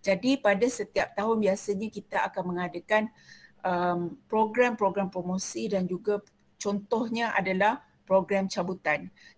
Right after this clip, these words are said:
Jadi untuk S S P N I Plus, kita ada satu program yang kita namakan program cabutan WOW S S P N I Plus. Dan untuk tahun dua puluh dua puluh ini, uh, cabutan WOW ini sedang berlangsung.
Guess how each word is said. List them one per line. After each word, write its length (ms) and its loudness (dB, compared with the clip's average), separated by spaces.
Jadi 240 -2
untuk 160 4
S 240 -2
S 160 -6
P 160 -2
N 80 -2
I 160 0
Plus, 480 2
kita 240 -4
ada 80 -4
satu 320 -10
program 400 -2
yang 160 -4
kita 240 -4
namakan 480 -4
program 480 -6
cabutan 800 0
WOW 560 4
S 240 -8
S 160 -10
P 160 -12
N 80 -10
I 200 -6
Plus. 440 0
Dan 240 4
untuk 320 2
tahun 320 4
dua 240 2
puluh 200 0
dua 120 0
puluh 240 0
ini, 480 0
uh, 120 0
cabutan 480 2
WOW 280 6
ini 480 -2
sedang 480 -2
berlangsung. 560 -4